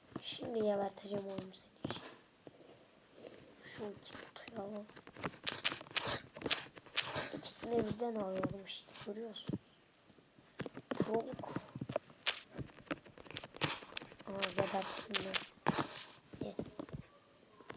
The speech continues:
Dol, dol, dol. İkisini bir-, aa, la komikliğe bak.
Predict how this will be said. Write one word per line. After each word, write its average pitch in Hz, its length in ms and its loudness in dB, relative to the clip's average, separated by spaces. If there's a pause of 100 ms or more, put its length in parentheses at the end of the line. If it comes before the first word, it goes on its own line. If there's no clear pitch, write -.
(880)
Dol, 302 560 12
dol, 269 540 12
dol. 214 840 12 (2250)
İkisini 214 480 0
bir-, 196 320 -4 (440)
aa, 302 540 12 (840)
la 320 220 12
komikliğe 311 800 12
bak. 254 320 12